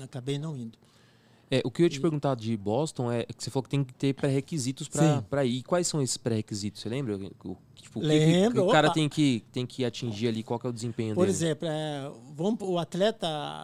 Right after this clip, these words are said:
Speaker 1: acima de quarenta anos, você tem que fazer uma maratona oficial, a maratona que esteja dentro do, do, do, do plano, do, do, do, do calendário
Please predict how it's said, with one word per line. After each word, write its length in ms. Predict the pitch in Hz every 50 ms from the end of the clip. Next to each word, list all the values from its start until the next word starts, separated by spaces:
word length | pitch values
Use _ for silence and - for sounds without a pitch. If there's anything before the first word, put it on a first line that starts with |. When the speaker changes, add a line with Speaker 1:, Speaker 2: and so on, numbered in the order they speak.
| - -
Speaker 1:
acima 480 | 143 123 - - - 214 226 233 208
de 100 | 170 175
quarenta 380 | 160 - 208 160 175 170 - 175
anos, 560 | 170 185 226 262 240 180 139 117 - - - _ _ _ - - - - _
você 80 | - -
tem 100 | 190 190
que 60 | 185
fazer 140 | 202 180 196
uma 60 | 196
maratona 420 | 190 185 185 170 - - 185 190
oficial, 720 | 202 - - 254 214 - 240 233 170 151 151 156 180 240 233 - _ _ _ _ _ _ _ _ _ _ _ -
a 60 | 143
maratona 400 | 147 165 160 143 - 170 170 175
que 100 | - -
esteja 320 | 151 - - 170 156 185 170
dentro 240 | 143 170 202 220 202 202
do, 220 | 190 180 175 165 151
do, 220 | 143 147 156 151
do, 640 | 143 139 147 143 143 139 139 139 139 139 - - - - - - _ _ _ _ _ _ _ _ _ _ _ _ _ _ _ _ _
do 120 | 139 135 123
plano, 480 | - - 135 143 156 170 170 156 139
do, 160 | 131 131 131 127
do, 280 | 127 139 131 127 127
do, 360 | 123 127 127 127 127 123 127
do 100 | 131 147
calendário 640 | - - 160 156 160 151 131 151 156 180 180 175 156